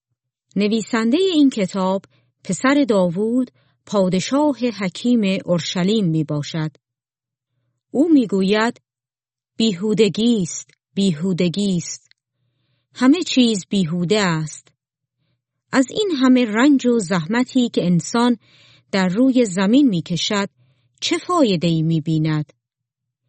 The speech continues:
یک نسل می‌آید و نسل دیگری می‌رود. اما دنیا همیشه به حال خود باقی می‌ماند.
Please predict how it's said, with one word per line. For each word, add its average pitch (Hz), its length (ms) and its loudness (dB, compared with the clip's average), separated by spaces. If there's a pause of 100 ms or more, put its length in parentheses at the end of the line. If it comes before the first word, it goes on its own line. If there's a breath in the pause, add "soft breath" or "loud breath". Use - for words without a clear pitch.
(280)
یک 233 300 2
نسل 233 540 0
می‌آید 208 680 0 (380)
و 185 100 0
نسل 208 420 -2
دیگری 185 540 0
می‌رود. 170 640 -2 (960)
اما 240 380 2
دنیا 247 580 2 (280 soft breath)
همیشه 247 560 0
به 247 160 2
حال 233 360 0
خود 190 340 -4 (280)
باقی 196 440 0
می‌ماند. 156 680 -2